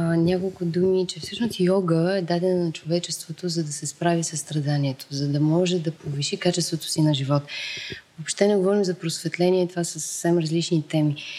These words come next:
И изхождайки от това, това е нещото, което и ние се опитваме да дадем на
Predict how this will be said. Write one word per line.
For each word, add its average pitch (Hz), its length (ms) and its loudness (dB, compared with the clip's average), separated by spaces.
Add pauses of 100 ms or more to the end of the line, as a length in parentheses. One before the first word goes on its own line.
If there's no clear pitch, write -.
(340)
И 165 100 2
изхождайки 202 600 2
от 226 140 -2
това, 190 720 0 (100)
това 185 240 2
е 214 40 4
нещото, 208 320 0
което 202 280 0
и 190 40 4
ние 202 180 4
се 196 140 -4
опитваме 208 460 0
да 185 120 2
дадем 180 400 2
на 170 440 2